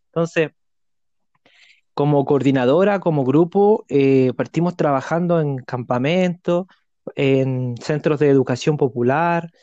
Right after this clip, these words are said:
eh, trabajando en Sename, etcétera. Eh, también hicimos Ruta Calle en su momento,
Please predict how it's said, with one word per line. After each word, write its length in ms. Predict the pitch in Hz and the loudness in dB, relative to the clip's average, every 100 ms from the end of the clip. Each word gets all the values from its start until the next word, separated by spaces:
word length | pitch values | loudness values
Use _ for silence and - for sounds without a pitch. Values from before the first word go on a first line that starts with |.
| _ _ - | _ _ -6
eh, 200 | 135 123 | -4 -2
trabajando 640 | - 120 - 165 165 156 | -2 -4 -2 -2 0 0
en 80 | 143 | 0
Sename, 540 | - 135 135 175 165 | 0 0 0 0 -2
etcétera. 640 | 165 - 180 160 156 185 254 _ _ _ _ _ - | -4 -4 -2 0 0 0 -4 _ _ _ _ _ -4
Eh, 280 | 139 135 135 | 0 2 0
también 360 | 135 131 165 | 0 0 2
hicimos 360 | 180 - 170 160 | 0 -2 -2 0
Ruta 260 | 160 156 131 | -2 -2 -4
Calle 240 | 143 170 | -2 -2
en 60 | 165 | -4
su 140 | - | -2
momento, 540 | 170 170 190 - 254 | 0 0 -2 -4 -8